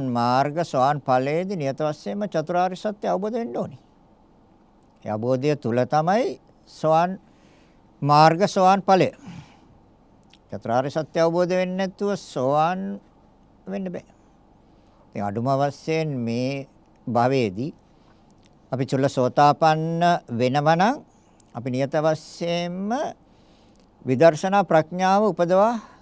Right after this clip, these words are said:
ගත යුතුමයි. ඒතර විදර්ශනා කියන්නේ විශේෂ දර්ශනය, ප්‍රඥාව කියන්නේ ඒ විශේෂ දර්ශනය තුළ උපදවා ගන්න අවබෝධය. ඉතින් ඒකට මෙනෙහි කරන්න තියෙන්නේ අනිත්‍ය වශයෙන්, දුක්ඛ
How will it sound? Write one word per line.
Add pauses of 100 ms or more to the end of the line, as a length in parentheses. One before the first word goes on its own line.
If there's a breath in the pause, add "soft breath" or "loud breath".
(120 loud breath)
ගත
යුතුමයි. (880)
ඒතර
විදර්ශනා (380)
කියන්නේ
විශේෂ
දර්ශනය, (480)
ප්‍රඥාව
කියන්නේ (1080 soft breath)
ඒ
විශේෂ
දර්ශනය
තුළ
උපදවා
ගන්න
අවබෝධය. (2500 loud breath)
ඉතින්
ඒකට
මෙනෙහි
කරන්න
තියෙන්නේ
අනිත්‍ය
වශයෙන්,
දුක්ඛ